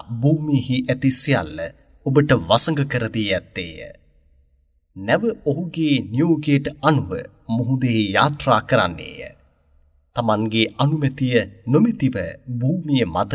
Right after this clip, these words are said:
අහස නොවැටී ඔහු වළක්වාගෙන සිටින්නේය. නීත වශයෙන්ම අල්ලා මිනිසුන් කෙරෙහි ඉතාමත් ආදරයද කරුණාවද ඇත්තෙකු වශයෙන් සිටින්නේය. ඔහුම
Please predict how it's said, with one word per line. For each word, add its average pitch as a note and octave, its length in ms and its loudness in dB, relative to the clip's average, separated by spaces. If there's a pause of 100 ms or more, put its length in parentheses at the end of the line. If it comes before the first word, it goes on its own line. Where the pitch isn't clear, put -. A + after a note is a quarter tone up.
(520)
අහස D3 280 2 (100)
නොවැටී B2+ 540 0 (120)
ඔහු A#2 240 -8
වළක්වාගෙන C3+ 760 2
සිටින්නේය. F2+ 640 -2 (1200)
නීත C#3+ 360 -4
වශයෙන්ම G2+ 560 -2 (560)
අල්ලා D2+ 420 -4 (140)
මිනිසුන් C#3 560 2
කෙරෙහි G#2+ 500 -4
ඉතාමත් A#2+ 560 0 (180)
ආදරයද C#3+ 640 -2 (480)
කරුණාවද F#2 600 0
ඇත්තෙකු C3 680 -6
වශයෙන් G#2+ 400 -2 (120)
සිටින්නේය. F2 720 -2 (1160)
ඔහුම B3 300 2